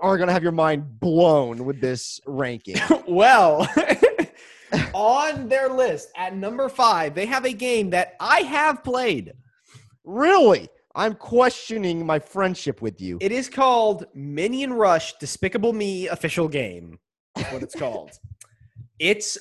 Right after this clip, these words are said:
Speaker 2: um, you, if you know the game Subway Surfers, it's that,
Speaker 1: I was
Speaker 2: but
Speaker 1: gonna say,
Speaker 2: you're
Speaker 1: it
Speaker 2: a
Speaker 1: looks like
Speaker 2: minion.
Speaker 1: Temple Run? Is it?
Speaker 2: It's, it's, yeah, it's kinda like Temple
Speaker 1: Wait,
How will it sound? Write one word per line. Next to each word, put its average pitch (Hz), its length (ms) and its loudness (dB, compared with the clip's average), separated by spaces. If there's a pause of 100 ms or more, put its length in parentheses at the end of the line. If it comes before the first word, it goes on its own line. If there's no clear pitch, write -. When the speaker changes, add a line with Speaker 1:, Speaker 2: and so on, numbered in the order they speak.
Speaker 2:
um, 254 340 -2 (680)
you, 185 300 -8
if 233 220 -10
you 240 80 -4
know 269 220 4
the 330 120 -4
game 214 600 0
Subway 170 500 0
Surfers, 113 680 -8 (400)
it's 190 240 -2
that, 151 600 -2 (360)
Speaker 1:
I 143 40 -4
was 165 40 0
Speaker 2:
but 180 60 0
Speaker 1:
gonna 180 80 -2
say, 165 120 0
Speaker 2:
you're 175 120 2
Speaker 1:
it 214 40 0
Speaker 2:
a - 20 0
Speaker 1:
looks 240 160 -6
like 170 140 -2
Speaker 2:
minion. 95 340 -10 (140)
Speaker 1:
Temple 175 440 0
Run? 302 360 -2 (560)
Is 143 100 -12
it? - 160 -10 (800)
Speaker 2:
It's, 214 420 0
it's, 254 440 -6
yeah, 349 240 4
it's 480 120 -4
kinda 254 220 0
like 214 180 0
Temple 185 320 -2
Speaker 1:
Wait, 175 80 4